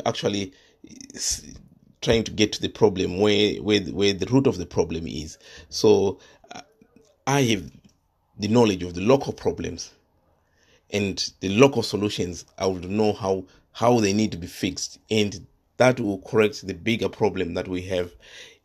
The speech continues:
Until or unless if that is done, I know it's a bit uncomfortable for so many people because it's, it doesn't fit in with what the narrative is.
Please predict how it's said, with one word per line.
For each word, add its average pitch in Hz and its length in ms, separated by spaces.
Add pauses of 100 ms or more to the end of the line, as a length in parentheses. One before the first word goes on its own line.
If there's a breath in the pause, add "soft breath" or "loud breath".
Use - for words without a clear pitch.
(460)
Until 139 580 (260 loud breath)
or 107 180
unless 123 380
if - 240
that 104 240
is 92 120
done, 151 360 (520)
I 104 80
know 104 100
it's 98 180
a - 60
bit - 180
uncomfortable 107 800
for 92 280
so 107 180
many 104 240
people 101 480
because 90 460 (360 soft breath)
it's, - 560
it - 300
doesn't 101 600 (1000)
fit - 380
in 95 260
with 87 160
what 98 300 (340 soft breath)
the - 80
narrative 101 500
is. - 380